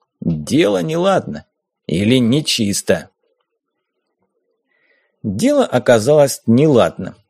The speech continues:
Когда мы вошли в пролив, который был между островами, то и слева, и справа мы увидели следы недавнего боя, причём жесточайшего.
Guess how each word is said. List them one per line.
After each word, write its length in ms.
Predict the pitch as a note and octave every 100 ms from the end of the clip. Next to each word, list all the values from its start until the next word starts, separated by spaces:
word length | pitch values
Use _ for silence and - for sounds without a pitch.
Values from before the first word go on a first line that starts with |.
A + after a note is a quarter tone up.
| _ _ _ -
Когда 380 | C3 C3 A3 C4
мы 100 | G3
вошли 320 | C3 - A2+
в 60 |
пролив, 420 | G2+ A2 C#3 G#3+ - - _
который 440 | - C3+ - D3+ B2+
был 240 | A#2 C#3
между 340 | B2+ B2 G#2+
островами, 800 | - B2 - C3 B2+ A#2+ A2+ G#2+ _ _ _
то 120 | F3
и 160 | - D#3+
слева, 320 | - B3 E3+
и 140 | -
справа 560 | A#2 - G#3+ A#3 A3 F3+ _ _ -
мы 320 | A#2+ A3+ -
увидели 520 | C3+ B2 G3+ F3+ E3+
следы 480 | D#3+ - C3 A2+ F3
недавнего 720 | D#3 B2 G2+ C#3+ D3 C#3+ D3
боя, 560 | C#3 A#2+ D#3+ B2+ F#2 - _ _ _ _
причём 800 | - G#2+ A2 - - D3 B2+ - _ -
жесточайшего. 1160 | G2 G2 B2+ - G#2+ G2 - C3+ G2+ - F#2